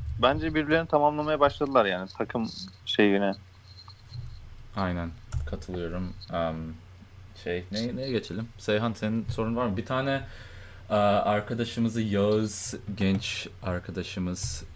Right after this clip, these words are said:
Speaker 2: katılacak galiba şimdi. Onu bir ekleyeyim. Galiba yaşı on dört on beş falan. Genç kardeşlerimize de bir imkan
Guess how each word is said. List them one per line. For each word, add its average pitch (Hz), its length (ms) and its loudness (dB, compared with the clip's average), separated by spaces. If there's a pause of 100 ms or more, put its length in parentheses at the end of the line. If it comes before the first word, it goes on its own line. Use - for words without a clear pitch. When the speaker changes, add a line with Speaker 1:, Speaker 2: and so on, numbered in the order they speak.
(100)
Speaker 2:
katılacak 87 680 -8
galiba 85 440 -4
şimdi. 87 380 -6
Onu 90 280 -4
bir 92 120 -4
ekleyeyim. 90 460 -8 (1600)
Galiba 113 420 2
yaşı 135 920 0 (540)
on 113 200 0
dört 123 220 -4
on 123 160 -2
beş 120 160 -2
falan. 110 420 -4 (720)
Genç 98 280 -2
kardeşlerimize 95 840 -4
de 101 280 2 (220)
bir 90 360 0
imkan 90 340 0